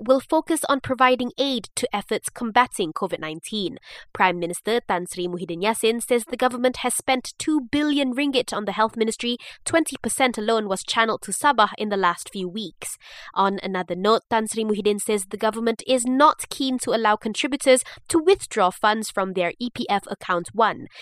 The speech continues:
He says it's to prevent individuals from facing bigger financial problems in the future. The conditional M C O at Kampong Padang Cep Mas in Baling Kedah will end tomorrow as scheduled.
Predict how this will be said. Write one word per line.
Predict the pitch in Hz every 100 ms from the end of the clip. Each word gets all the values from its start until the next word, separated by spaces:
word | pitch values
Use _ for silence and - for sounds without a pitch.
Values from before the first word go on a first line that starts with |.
| -
He | - 254
says | 254 233 -
it's | 285 -
to | -
prevent | 254 233 254
individuals | - 240 220 233 214 233 233 -
from | - 214
facing | - 226 - 208 185
bigger | 277 262
financial | 247 208 208 208 196
problems | 190 - - 214 196 214
in | 190 180
the |
future. | 254 214 - - - - _ _ _ _ _ _ _ _ - - - -
The | 294
conditional | 294 285 - 277 269
M | 254 254
C | - 254
O | 240 240 -
at | 214 -
Kampong | 214 214 214 214
Padang | 202 190 190
Cep | - 202
Mas | 220 240 214 -
in | 190 180
Baling | 175 165
Kedah | 170 233 247 - - -
will | 302 -
end | 302 285 -
tomorrow | - 262 277 302 208 214
as | 208 196
scheduled. | - 226 240 208 -